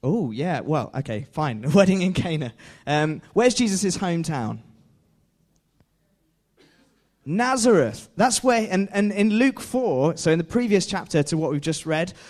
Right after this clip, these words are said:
um, Lu-, Jesus starts his ministry by going back to his hometown to start teaching in his hometown. And how does it go? It goes pretty great, doesn't it? For the first five minutes.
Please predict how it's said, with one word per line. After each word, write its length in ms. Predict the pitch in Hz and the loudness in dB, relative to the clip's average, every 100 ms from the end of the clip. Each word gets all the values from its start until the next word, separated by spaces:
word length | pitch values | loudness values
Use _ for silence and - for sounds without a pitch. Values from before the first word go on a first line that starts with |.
| - | -2
um, 260 | 160 180 180 | 2 2 0
Lu-, 380 | 180 208 208 170 - - 151 | -2 -2 -2 -8 -8 -20 -4
Jesus 380 | 214 233 226 | -2 0 -2
starts 480 | - - 233 254 - | -2 0 -2 -2 -4
his 180 | 233 175 | -6 -2
ministry 680 | 180 175 170 - 123 135 147 - - | 0 0 -2 -2 0 0 -2 -8 -4
by 200 | 147 160 | 0 0
going 480 | 156 202 208 220 214 | 0 0 0 0 -2
back 320 | 202 185 - | -6 -8 -8
to 160 | 185 | -4
his 180 | 160 151 | -2 -4
hometown 1000 | - 190 214 220 165 202 180 127 117 147 - - | -8 -6 -4 -4 -6 -6 -4 -4 -4 -6 -10 -20
to 100 | - | -12
start 680 | 175 - 170 165 160 - _ | -8 -2 0 0 -2 -8 _
teaching 420 | - 202 - 156 | -6 -4 -2 -4
in 120 | 151 | -2
his 240 | 151 147 - | -2 -2 -2
hometown. 640 | 160 151 147 185 151 110 | -6 -8 -6 -6 -4 -6
And 80 | 127 | -4
how 140 | 190 | -2
does 140 | 208 202 | -2 -4
it 80 | |
go? 340 | 196 196 120 107 _ _ _ _ _ _ _ _ _ _ _ _ _ _ _ _ _ _ | -2 -2 -2 -8 _ _ _ _ _ _ _ _ _ _ _ _ _ _ _ _ _ _
It 100 | - | -2
goes 220 | 233 269 | 4 4
pretty 240 | - 302 262 | 4 0 2
great, 280 | 254 220 151 | 2 0 2
doesn't 220 | 208 175 | 0 0
it? 160 | 110 - _ _ _ | -4 -10 _ _ _
For 80 | - | 0
the 100 | 214 | 0
first 300 | 208 214 208 | 4 2 4
five 260 | 202 175 165 | 2 2 0
minutes. 440 | 156 - - - | -4 -4 -8 -10